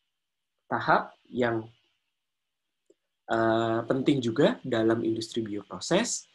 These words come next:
itu adalah, eh, pengembangan, eh, inokulumnya. Jadi pengembangan inokulum, inokulum ini apa? Inokulum ini adalah sebetulnya ya mikrobanya,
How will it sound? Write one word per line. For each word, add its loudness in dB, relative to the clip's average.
itu 2
adalah, 2
eh, -6
pengembangan, 2
eh, -10
inokulumnya. 2
Jadi 2
pengembangan 2
inokulum, 2
inokulum 0
ini 0
apa? -2
Inokulum -4
ini 2
adalah -2
sebetulnya -4
ya 0
mikrobanya, -4